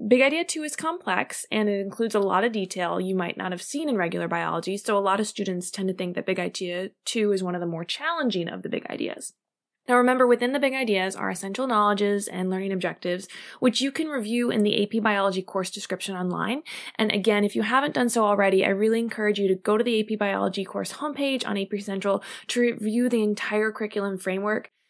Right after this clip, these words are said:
so that you can really see what exactly will be touched on as far as the exam goes and what will not be touched on. And it's very clear in the curriculum framework and the content description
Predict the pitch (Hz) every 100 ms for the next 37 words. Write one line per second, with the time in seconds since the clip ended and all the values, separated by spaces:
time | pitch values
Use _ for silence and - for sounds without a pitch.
0 | _ - 233 220 214 220 226 233 220 208
1 | 214 214 - 202 190 202 233 196 196 180
2 | - 190 190 - - - 208 196 196 185
3 | 185 - 208 240 302 - 208 - 185 180
4 | 180 180 180 175 180 180 190 202 254 294
5 | - 202 190 - 190 180 170 - - -
6 | - - - - 208 190 190 196 233 269
7 | 262 240 214 208 - 190 190 - 190 190
8 | 185 180 190 190 175 - - - - 196
9 | 190 339 392 247 202 190 - 185 - 185